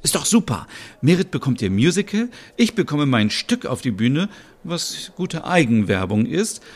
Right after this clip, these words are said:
Wenn andere das Stück haben wollen, die in Deutschland, lieben ja alles, was wir in Dänemark machen oder so, sie vermarkten es dann als Hügge-Musical. <laughs> Und eine dicke Wollsocke ist der Hauptdarsteller.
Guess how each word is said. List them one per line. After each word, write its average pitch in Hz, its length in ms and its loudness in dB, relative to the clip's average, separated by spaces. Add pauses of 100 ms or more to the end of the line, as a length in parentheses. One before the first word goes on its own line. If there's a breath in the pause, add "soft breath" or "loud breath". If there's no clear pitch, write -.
(120)
Wenn 151 260 0
andere 165 380 -2
das 135 200 -4
Stück 131 280 -6
haben 175 380 0
wollen, 156 340 -2
die 110 240 -2
in 101 180 -4
Deutschland, 139 920 -4
lieben 165 240 -2
ja 120 160 2
alles, 110 500 -2
was - 240 -6
wir 107 160 -2
in 101 160 -2
Dänemark 98 460 0
machen 98 240 -4
oder 98 100 -4
so, 101 160 -6 (300 loud breath)
sie 143 120 -4
vermarkten 135 580 -2
es 135 160 -4
dann 123 200 0
als 113 320 -4 (140)
Hügge-Musical. 98 960 0 (640 loud breath)
<laughs> - 1000 -2 (400 loud breath)
Und 113 200 4
eine 123 240 0
dicke 123 360 0
Wollsocke 123 500 2
ist 117 260 -4
der 95 120 -2
Hauptdarsteller. 101 760 -6